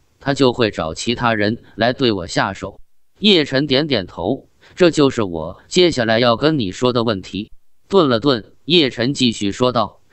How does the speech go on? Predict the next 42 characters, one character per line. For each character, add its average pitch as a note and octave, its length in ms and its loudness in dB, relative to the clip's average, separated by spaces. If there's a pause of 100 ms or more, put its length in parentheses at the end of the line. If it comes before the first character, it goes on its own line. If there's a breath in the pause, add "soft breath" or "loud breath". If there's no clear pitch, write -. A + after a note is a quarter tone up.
(100)
：“首 B2 360 0
先， E3+ 260 2
我 A2 160 -2
刚 D#3 220 2
才 A#2+ 460 -4
也 A#2 180 0
已 F#2+ 160 -6
经 A#2+ 180 -4
说 B2+ 240 2
了， G2+ 160 -8 (240 soft breath)
这 E3 160 2
只 A2+ 240 -2
是 A2+ 160 -2
一 B2+ 100 2
个 A#2 140 -2
缓 D#2+ 280 -10
兵 B2 200 -2
之 D3+ 160 2
计， - 320 -4 (180 soft breath)
最 D#3+ 220 2
多 D#3 180 4
也 A2 200 0
就 A#2 160 -2
能 A#2 160 -2
拖 C3+ 240 2
延 B2 180 2
两 F2 220 -6
三 C3+ 240 -2
天， C#3+ 260 -2 (300 soft breath)
所 D#3 260 0
以 A#2 220 0 (180 loud breath)
我 C#3 160 2
会 D3+ 160 4
在 C3+ 220 0
这 A#2+ 100 -2
两 E2 260 -6
三 C#3 240 0
天 C3 200 0
的 A2+ 100 -2
时 A#2 220 -2
间 C3+ 240 0
里 D#2+ 260 -10